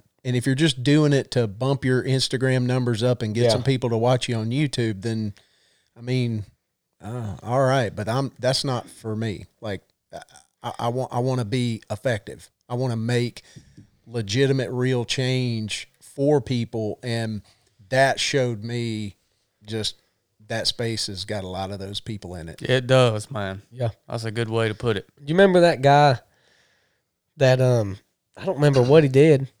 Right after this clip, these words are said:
Speaker 2: but he was sure to tell us. He said, uh, he told us his name, and we was like, "No, we,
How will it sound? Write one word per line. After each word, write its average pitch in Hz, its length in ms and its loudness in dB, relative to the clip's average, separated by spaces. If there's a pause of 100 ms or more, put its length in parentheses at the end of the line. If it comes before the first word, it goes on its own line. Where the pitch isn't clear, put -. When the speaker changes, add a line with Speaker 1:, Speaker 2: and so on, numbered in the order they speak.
(220)
Speaker 2:
but 147 220 6
he 170 120 4
was 143 180 4
sure 170 300 4
to 147 80 0
tell 143 280 4
us. 101 220 -6
He 143 180 0
said, 131 280 0
uh, 76 100 -10 (140)
he 143 140 0
told 151 220 6
us 143 100 2
his 123 140 0
name, 135 300 4
and 110 120 0
we 117 80 4
was 117 140 -2
like, 87 180 -8 (160)
"No, 156 220 -2 (420)
we, 135 160 -10